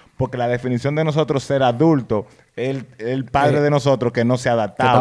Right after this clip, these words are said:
Speaker 2: estaba anticuado, ob-,
Speaker 1: Ajá. So,
Speaker 2: obsoleto.
Speaker 1: nosotros nos mantenemos que en la vaina que es cool. Nosotros, que, que nosotros siempre estamos cool, eh, en una forma de decir.
Speaker 2: Eh,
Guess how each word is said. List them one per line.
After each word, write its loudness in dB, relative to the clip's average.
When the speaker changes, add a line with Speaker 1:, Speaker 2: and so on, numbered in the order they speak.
Speaker 2:
estaba -4
anticuado, -4
ob-, -6
Speaker 1:
Ajá. -2
So, 2
Speaker 2:
obsoleto. 2
Speaker 1:
nosotros 4
nos 2
mantenemos 2
que 0
en -2
la -2
vaina 2
que 0
es 2
cool. -4
Nosotros, -2
que, -2
que -4
nosotros 0
siempre 0
estamos 2
cool, -8
eh, -2
en -4
una -2
forma -2
de -2
decir. -8
Speaker 2:
Eh, 4